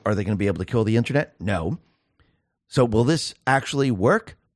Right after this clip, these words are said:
Probably not. This will probably fail if they try to get this off the ground. And I do believe what they're trying to do is they're going to try to use some type of cyber attack.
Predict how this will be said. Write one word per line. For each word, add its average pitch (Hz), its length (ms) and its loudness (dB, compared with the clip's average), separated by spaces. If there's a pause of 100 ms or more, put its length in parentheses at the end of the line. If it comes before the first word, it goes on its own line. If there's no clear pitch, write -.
(140)
Probably 104 720 2
not. 85 320 0
This 117 320 -2
will 117 80 0
probably 95 540 0
fail 90 240 -2
if 87 80 -6
they 95 120 -2
try 95 200 -4
to 90 80 -8
get 80 140 -6
this 87 140 -8
off 82 120 -4
the - 80 -12
ground. 90 280 -2 (440)
And 139 120 0
I 143 60 4
do 180 160 -2
believe 180 240 2
what 156 160 0
they're 151 120 0
trying 127 300 2
to 107 80 -2
do 107 200 2
is 151 220 -2
they're 127 160 -2
going 120 240 0
to 135 100 -2
try 110 300 2
to 123 120 -4
use 95 280 -2
some 98 200 0
type 82 260 -4
of 92 100 -2
cyber 190 640 2
attack. - 480 -6